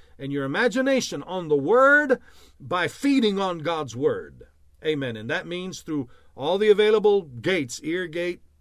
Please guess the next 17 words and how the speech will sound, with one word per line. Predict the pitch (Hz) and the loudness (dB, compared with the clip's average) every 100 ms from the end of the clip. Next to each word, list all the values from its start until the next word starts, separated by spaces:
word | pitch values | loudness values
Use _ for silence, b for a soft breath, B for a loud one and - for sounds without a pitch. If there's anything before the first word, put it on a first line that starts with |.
| _ _ - - | _ _ -20 -16
<laughs> | 190 127 - b b - | -12 -12 -14 b b -14
um, | 135 127 123 113 104 104 - | -10 -8 -6 -8 -12 -16 -16
uh, | 123 110 104 | -12 -12 -14
and | 143 143 | -12 -8
eye | - 190 185 | 0 4 4
gate. | 151 180 175 185 _ _ _ - | 2 0 0 -4 _ _ _ -8
Amen. | 147 156 156 160 165 165 131 _ _ _ _ _ _ _ _ - _ | -6 -4 -2 -2 -4 -6 -16 _ _ _ _ _ _ _ _ -20 _
And | 123 120 | -12 -6
then | 143 170 | -4 -4
you | 170 | -6
begin | 156 143 175 | -6 -6 -6
to | 147 | -4
meditate | 139 170 175 - 196 175 | -4 0 -2 -2 -6 -4
on | 175 196 | -4 -6
it. | 151 | -10
Number | 165 165 156 | -10 -8 -10
two, | - 220 226 269 | -6 -4 -2 -4